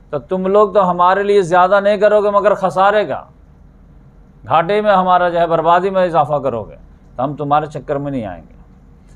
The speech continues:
तो उन लोगों ने कहा, "अच्छा ठीक है, बात ये ख़त्म करो, तुमको अल्लाह ने रसूल बनाया है तो वो अल्लाह ताला कुल्ल शैइन कदीर है,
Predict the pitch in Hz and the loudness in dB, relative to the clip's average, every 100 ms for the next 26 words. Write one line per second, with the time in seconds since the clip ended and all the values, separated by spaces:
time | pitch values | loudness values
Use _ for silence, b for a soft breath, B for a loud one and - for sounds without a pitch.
0 | - - 185 190 196 190 175 175 165 156 | -14 -6 0 2 4 4 4 2 2 -2
1 | 147 147 131 135 123 131 120 120 135 131 | -4 -6 -2 0 0 -4 -8 -6 -4 -2
2 | 135 131 139 143 139 151 143 131 127 170 | -2 -4 -4 -2 -2 -2 -2 -4 -4 -8
3 | 151 135 127 117 123 175 - b b b | -4 -2 0 -2 -4 -8 -10 b b b
4 | - 120 117 147 139 147 147 147 151 156 | -16 -12 -2 0 2 0 2 2 2 0
5 | 160 156 160 156 165 196 180 170 | -4 -4 -4 -2 0 0 2 0